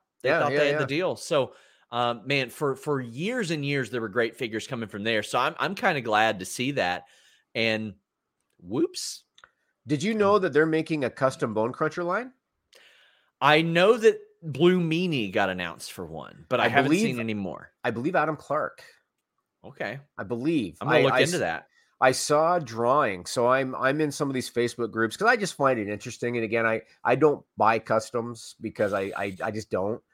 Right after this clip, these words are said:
Speaker 2: But I appreciate the art of it. And I saw drawings, sketches, uh, of an Adam Clark, and I believe it was a bone cruncher.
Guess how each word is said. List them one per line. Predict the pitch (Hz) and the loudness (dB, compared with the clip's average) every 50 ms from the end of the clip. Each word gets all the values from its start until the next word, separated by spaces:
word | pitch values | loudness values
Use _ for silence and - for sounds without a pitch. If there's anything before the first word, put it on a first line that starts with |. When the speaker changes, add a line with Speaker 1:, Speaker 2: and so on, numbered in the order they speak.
| _ _ _ _ _ _ _ | _ _ _ _ _ _ _
Speaker 2:
But | - 117 | 6 6
I | 120 | 6
appreciate | 120 - - 160 151 139 - 151 147 - | 6 6 4 2 2 2 2 -2 -2 0
the | 101 101 | 0 2
art | 101 101 107 107 | 4 4 4 2
of | 95 | 2
it. | 95 92 87 - | -2 -2 -4 -4
And | - 98 104 98 | -6 -4 -2 -2
I | 101 98 | -2 -2
saw | - - - 113 113 117 117 117 117 117 113 | -2 0 2 4 4 6 6 6 4 4 2
drawings, | 107 92 90 101 101 104 101 104 110 104 92 85 85 85 87 - | 0 -4 -6 -2 0 2 2 4 2 2 0 -2 -6 -8 -10 -10
sketches, | - - - 110 107 - - - 87 80 82 82 - - - - - | -10 -4 -2 -2 -2 -2 -4 -8 -8 -8 -10 -10 -12 -12 -10 -6 -4
uh, | 90 90 - - | -2 -2 -2 -2
of | 98 87 | -2 -2
an | 101 101 | 0 2
Adam | 101 101 95 92 87 | 2 2 0 -2 -6
Clark, | - - 107 98 95 - | -6 -4 -2 -2 -2 -2
and | - 90 | -4 -8
I | 90 | -8
believe | 82 92 101 113 120 123 | -8 -6 -4 -4 -2 -2
it | 120 92 | -4 -6
was | 101 92 | -8 -12
a | 95 | -10
bone | 87 95 92 92 90 | -8 -8 -8 -8 -10
cruncher. | - - 85 82 - - - - | -12 -14 -14 -14 -16 -20 -20 -20